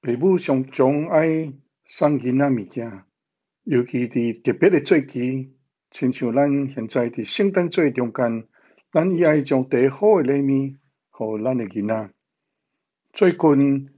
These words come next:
伫美国发生一个真奇怪的代志，就是一个父母送回的囡仔一支枪，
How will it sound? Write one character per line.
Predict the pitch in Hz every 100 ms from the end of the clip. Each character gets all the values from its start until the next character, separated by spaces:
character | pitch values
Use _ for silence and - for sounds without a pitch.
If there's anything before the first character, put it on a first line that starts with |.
| _
伫 | - 120
美 |
国 | 165 170
发 | - 180
生 | - 147 135
一 |
个 | 135 127
真 | - 151 151
奇 | 143 139
怪 | 165 147
的 | 120 113
代 |
志， | 107 123 110 _ _ _ _ _ _ _
就 | 117
是 | - - 127
一 |
个 | 131 131 127
父 |
母 | 165 175 170 156 131 _ _
送 | - 170 151
回 | 147 139
的 | 113 131
囡 | 143
仔 | 156 156 151 151 - _
一 | - 131
支 | 123 120
枪， | - 147 -